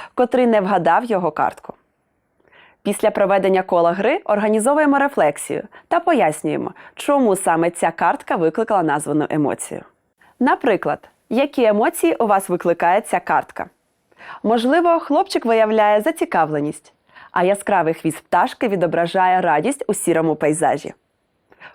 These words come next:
Комусь форма хвоста нагадує музичний інструмент арфу та заспокоєння від звуків музики, а маленький хлопчик цьому дивується.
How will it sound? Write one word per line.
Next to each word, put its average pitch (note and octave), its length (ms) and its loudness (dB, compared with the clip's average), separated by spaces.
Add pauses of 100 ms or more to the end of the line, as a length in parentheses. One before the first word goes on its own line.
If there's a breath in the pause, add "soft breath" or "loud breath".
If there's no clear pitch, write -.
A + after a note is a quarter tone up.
Комусь C#4 460 0 (100)
форма B3 320 0
хвоста A#3 460 0
нагадує G3+ 440 2
музичний F#3+ 480 -2
інструмент A#3 580 0
арфу G3 420 -2 (400 loud breath)
та C#4 120 2
заспокоєння A#3+ 680 0
від E3 120 -2
звуків E3 360 0
музики, F3 480 -2 (440 loud breath)
а G3 120 -2
маленький G3+ 380 0
хлопчик D#4+ 460 -4
цьому F3+ 260 0
дивується. D3 560 -2